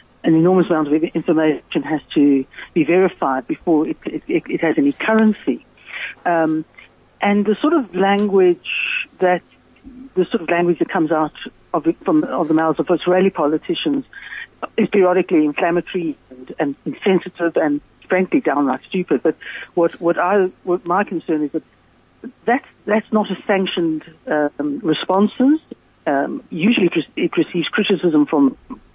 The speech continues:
both sides of the political spectrum. It, it, it, for example, the one comment made that I wrote about,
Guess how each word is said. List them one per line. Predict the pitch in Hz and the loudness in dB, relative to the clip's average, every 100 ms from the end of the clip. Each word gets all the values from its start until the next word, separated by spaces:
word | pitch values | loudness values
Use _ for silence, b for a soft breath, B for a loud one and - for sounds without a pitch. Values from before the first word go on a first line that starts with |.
| _ - - _ - | _ -20 -20 _ -2
both | 196 220 - | 0 0 0
sides | 156 139 | -2 -2
of | 147 | -4
the | |
political | 151 147 139 - 147 - | -4 -4 -4 -4 -4 -2
spectrum. | 156 139 - 160 202 B B B B - | -2 -2 0 -4 -4 B B B B -6
It, | - 254 214 220 | 0 2 2 0
it, | 185 208 | -2 -6
it, | 214 - - | -8 -10 -4
for | |
example, | 175 170 165 160 | 0 0 0 0
the | 151 | 0
one | 156 156 | 2 0
comment | 156 147 143 139 | 0 0 0 -2
made | 151 147 143 | 0 2 0
that | 143 | 0
I | 143 | 0
wrote | 147 147 165 | 2 0 0
about, | 147 139 | 0 0